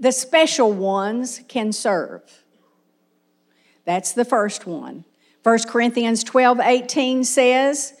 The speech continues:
"But now hath God set the members, every one in the body, as it has pleased him." So we're all set in the body, and we all have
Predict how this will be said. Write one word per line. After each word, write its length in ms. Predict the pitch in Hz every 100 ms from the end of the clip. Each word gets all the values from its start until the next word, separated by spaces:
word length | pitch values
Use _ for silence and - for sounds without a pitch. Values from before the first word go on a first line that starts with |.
| _ _
"But 220 | 196 220 233
now 340 | 233 233 254
hath 300 | 254 240 233
God 280 | 233 233 226
set 320 | - 247 240
the 80 | 240
members, 560 | 240 247 254 285 285 285
every 320 | 233 226 254
one 360 | 262 254 247 254
in 180 | 254 254
the 80 |
body, 680 | 240 247 214 202 202 214 - - -
as 220 | 220 208
it 120 | 220
has 220 | 208 220
pleased 520 | - - 226 226 220 -
him." 420 | 214 175 127 - _ _ _ _
So 140 | - 220
we're 220 | 202 226
all 340 | 240 262 285
set 460 | 294 - 285 277 277
in 220 | 262 262
the 60 | 254
body, 760 | 247 233 233 226 247 - -
and 200 | - 220
we 160 | 214 220
all 420 | 220 240 240 269 269
have 580 | 269 226 208 214 220